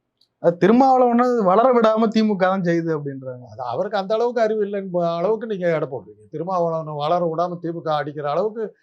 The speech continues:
Speaker 2: திருமாவளவன் பலகீனமானவர்னு சொல்றீங்க.
Speaker 1: ம்.
Speaker 2: அதுக்கப்புறம் உங்களோட கூட்டணிக்கு வரணுன்றீங்க. எப்படி வருவார்
Speaker 1: ம்.
Speaker 2: இவ்வளவு சொன்னதுக்கு அப்புறம்?
Speaker 1: ம். சமயத்துல செல்வ பெருந்தகை அவர்கள் போய் ராமதாஸை பார்த்துட்டு வந்திருக்காரு, எப்படி பாக்குறீங்க?
Speaker 2: இளவு விசாரிக்க போயிருப்பாரு.
Speaker 1: என்ன சார் இப்படி சொல்றீங்க?
Speaker 2: வேற நான்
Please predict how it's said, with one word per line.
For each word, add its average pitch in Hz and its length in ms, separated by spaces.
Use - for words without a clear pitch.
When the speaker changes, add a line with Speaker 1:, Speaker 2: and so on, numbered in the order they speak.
Speaker 2:
திருமாவளவன் 185 600
பலகீனமானவர்னு 175 760
சொல்றீங்க. - 540
Speaker 1:
ம். 151 260
Speaker 2:
அதுக்கப்புறம் 220 480
உங்களோட 185 240
கூட்டணிக்கு 170 520
வரணுன்றீங்க. 113 540
எப்படி 170 220
வருவார் 98 360
Speaker 1:
ம். 139 380
Speaker 2:
இவ்வளவு 143 240
சொன்னதுக்கு 101 300
அப்புறம்? - 240
Speaker 1:
ம். 131 440
சமயத்துல 214 220
செல்வ 240 340
பெருந்தகை 196 400
அவர்கள் 156 300
போய் 185 120
ராமதாஸை 175 540
பார்த்துட்டு 139 340
வந்திருக்காரு, 120 460
எப்படி 143 120
பாக்குறீங்க? 123 480
Speaker 2:
இளவு 196 260
விசாரிக்க 147 380
போயிருப்பாரு. 98 440
Speaker 1:
என்ன 165 360
சார் 175 140
இப்படி 139 200
சொல்றீங்க? 113 280
Speaker 2:
வேற 175 280
நான் 131 360